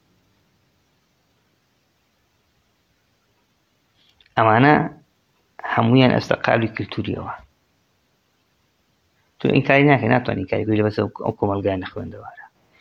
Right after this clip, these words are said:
کلتورەکەی ئاوایە. ڕەسەناتیشتیدا هەبووە، هۆکارەکەی یان هەژاری بووە، یان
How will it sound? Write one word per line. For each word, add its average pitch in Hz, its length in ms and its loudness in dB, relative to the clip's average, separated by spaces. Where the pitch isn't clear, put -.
کلتورەکەی 113 520 0
ئاوایە. - 340 -8
ڕەسەناتیشتیدا 107 800 -2
هەبووە، 110 280 -4
هۆکارەکەی 101 460 0
یان 104 160 0
هەژاری 107 440 2
بووە، 110 180 -4
یان 101 120 -2